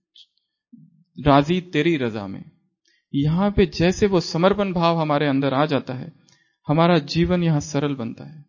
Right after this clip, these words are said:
बहुत सारी चीजों में। वो तो भक्त की कथा थी, अज्ञान की कथा है, उसको अब भूल जाओ।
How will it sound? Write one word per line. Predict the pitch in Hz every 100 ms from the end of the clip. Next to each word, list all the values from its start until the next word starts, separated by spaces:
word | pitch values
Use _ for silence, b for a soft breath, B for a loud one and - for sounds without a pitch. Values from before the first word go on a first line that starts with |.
| _
बहुत | 135 135 131
सारी | 123 120
चीजों | 117 - -
में। | - _ _ _ b _
वो | 175
तो | 190
भक्त | 160 147 151
की | 160 156
कथा | 139 156
थी, | 135 156 143 - -
अज्ञान | 127 127 139 143
की | 139
कथा | 135 139
है, | 139
उसको | 135 - 135
अब |
भूल | 110 123
जाओ। | 113 110